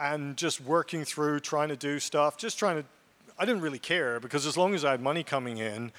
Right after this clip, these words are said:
so that I could go out and party at the weekend and nobody really cared too much about what I was doing, I was quite happy. And that's kind of the journey that my life went on for quite some time.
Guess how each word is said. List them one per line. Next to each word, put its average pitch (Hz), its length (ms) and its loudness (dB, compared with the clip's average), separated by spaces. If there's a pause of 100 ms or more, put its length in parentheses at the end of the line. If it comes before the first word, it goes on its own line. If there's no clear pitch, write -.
so - 160 2
that 143 100 -4
I 139 60 -2
could 131 160 -10
go 131 160 2
out 123 140 0
and 123 100 -14
party 139 300 2
at 117 80 -10
the 113 80 -6
weekend 123 400 -4
and 113 100 -8
nobody 123 240 -6
really 110 220 -10
cared 123 280 -4
too - 140 -10
much 117 240 -6
about 113 220 -4
what 117 160 -2
I - 20 -8
was 104 180 -10
doing, 135 320 -4
I 120 60 -8
was 120 140 -10
quite 123 180 -2
happy. 135 320 -6 (1200)
And 151 120 0
that's 196 160 4
kind 254 180 4
of 240 80 4
the 190 80 -2
journey 170 320 4
that 143 160 0
my 135 120 2
life 135 280 2
went 135 200 -2
on 120 200 -4
for 113 160 -8
quite 123 260 0
some 110 220 -4
time. 110 380 -10